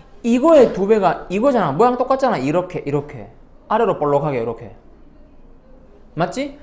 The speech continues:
그러니까 여기도 마찬가지야. 이거의 두 배가 아래쪽으로 볼록하니까 이쪽도 아래쪽으로 볼록하도록 이렇게, 이렇게 해줘야 돼. 요게 두 배라고.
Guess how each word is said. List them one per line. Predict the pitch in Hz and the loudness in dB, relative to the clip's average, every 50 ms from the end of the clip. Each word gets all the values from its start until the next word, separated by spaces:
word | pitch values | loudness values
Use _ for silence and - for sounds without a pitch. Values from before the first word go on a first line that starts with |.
| - - | -18 -10
그러니까 | - 233 233 - 175 175 | -8 -6 -2 0 2 2
여기도 | 233 254 262 220 | 2 2 2 0
마찬가지야. | 185 165 - 165 170 180 180 165 143 123 104 - - - - - - - | 0 -2 -2 -4 -2 -2 -2 -2 -2 -6 -6 -8 -12 -20 -20 -20 -20 -12
이거의 | - 143 151 180 185 214 269 269 247 226 202 - | -8 -6 -6 -6 -2 0 2 4 4 4 4 2
두 | - 165 175 180 | 0 -4 -2 0
배가 | 196 196 196 214 226 196 135 98 85 - - - - - - - - - - - - - - - - - - - - - - - - - - - - - - - - - - - - - - - - - | 0 0 2 2 0 0 0 -4 -6 -10 -18 -20 -20 -20 -20 -20 -20 -20 -20 -20 -20 -20 -20 -20 -20 -20 -20 -20 -20 -20 -20 -20 -20 -20 -20 -20 -20 -20 -20 -20 -18 -18 -18 -20 -20 -20 -20 -20 -8 0
아래쪽으로 | - 240 262 277 277 277 247 226 196 190 180 | 2 6 8 8 6 6 4 4 2 2 2
볼록하니까 | 196 196 202 202 214 208 202 196 190 190 175 | 2 2 2 2 0 -2 -2 -2 0 -2 0
이쪽도 | - 247 233 - 180 151 | 0 -2 -2 0 2 2
아래쪽으로 | 170 233 262 262 247 196 165 | 4 4 4 2 0 -2 -2
볼록하도록 | 175 180 190 175 190 196 202 185 143 123 | 0 0 2 2 2 2 0 -2 -2 -4
이렇게, | 120 117 - - - | -8 -12 -16 -16 -10
이렇게 | 151 147 - - 135 | -10 -10 -8 -8 -10
해줘야 | 113 107 95 90 | -10 -10 -10 -10
돼. | 85 90 | -6 -2
요게 | 127 170 214 269 - | -2 2 2 2 2
두 | - 151 135 | 0 -2 -6
배라고. | 127 135 120 107 98 87 80 85 | -4 -4 -6 -6 -8 -10 -12 -18